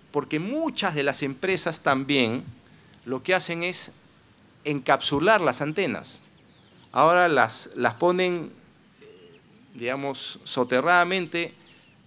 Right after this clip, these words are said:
escondidas dentro de algunos, algunas construcciones que no se ven, y ahí están las antenas.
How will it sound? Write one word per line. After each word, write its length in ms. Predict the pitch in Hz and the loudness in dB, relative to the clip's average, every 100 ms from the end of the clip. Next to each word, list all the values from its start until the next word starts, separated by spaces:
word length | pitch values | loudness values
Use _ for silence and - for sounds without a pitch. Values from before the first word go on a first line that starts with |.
| _ | _
escondidas 800 | - - 135 151 202 165 139 - - | -14 -6 -2 -2 2 2 2 -2 -8
dentro 440 | 123 120 117 120 | -6 -6 0 2
de 440 | 113 110 110 107 104 | 2 0 0 -2 -2
algunos, 840 | 104 131 160 165 156 151 - - - | -2 0 0 2 2 2 -4 -10 -12
algunas 300 | 139 120 151 | -6 -2 -2
construcciones 400 | 160 127 123 165 | -4 -6 -6 -6
que 120 | 160 131 | -6 -6
no 100 | 156 | -4
se 100 | 175 | -2
ven, 200 | 175 - - _ _ _ - | -4 -4 -16 _ _ _ -8
y 60 | |
ahí 40 | 113 | -6
están 200 | 113 127 | 0 0
las 160 | 113 | 0
antenas. 480 | 104 98 95 73 - | -2 -6 -8 -10 -18